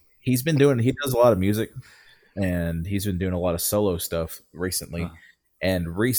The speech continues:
Speaker 1: I, he asked me if I wanted to go with him to Utah in the Saltland Flats to, to do, like, a documentary style thing for the behind the scenes of his latest song. At that point, he didn't tell me what it was.
Speaker 2: Mm-hmm.
Speaker 1: And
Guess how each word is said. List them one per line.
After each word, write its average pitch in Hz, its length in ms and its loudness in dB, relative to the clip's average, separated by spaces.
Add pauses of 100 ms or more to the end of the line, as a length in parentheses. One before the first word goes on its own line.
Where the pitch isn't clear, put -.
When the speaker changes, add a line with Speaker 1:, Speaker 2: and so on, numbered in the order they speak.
Speaker 1:
I, 104 200 4
he 107 240 0
asked 135 300 4
me 110 120 0
if 101 100 0
I 110 60 2
wanted 107 320 2
to 95 60 0
go 98 200 2
with 101 280 0
him 104 140 -2
to 87 60 -4
Utah 85 520 -2
in - 80 -6
the 85 80 -6
Saltland 95 480 -2
Flats 90 480 -4 (540)
to, 82 300 -2
to 80 360 -6 (340)
do, 101 140 0
like, 92 200 0
a - 40 -4
documentary 95 640 -2
style 90 280 -2
thing 90 260 -6
for 90 180 -6
the 82 80 -6
behind 85 300 -4
the 82 40 -4
scenes 82 300 -6
of 78 100 -8
his 78 400 -6
latest 95 460 2
song. 87 460 -2 (440)
At 92 160 0
that 107 220 2
point, 110 220 -2
he 98 80 -2
didn't 87 260 -4
tell 95 160 -2
me 87 100 -2
what 80 160 -4
it - 100 -10
was. 85 420 -4 (400)
Speaker 2:
Mm-hmm. 92 280 -6 (480)
Speaker 1:
And 90 340 0